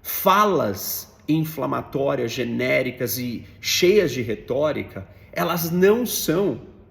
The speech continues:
ponderadas. Elas não descrevem a realidade. Elas simplificam, elas generalizam,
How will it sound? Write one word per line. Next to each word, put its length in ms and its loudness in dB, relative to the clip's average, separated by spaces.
ponderadas. 1040 0
Elas 320 -2
não 300 2
descrevem 840 -2
a 60 -6
realidade. 960 -4
Elas 260 -4
simplificam, 1120 -4
elas 200 -2
generalizam, 1120 -2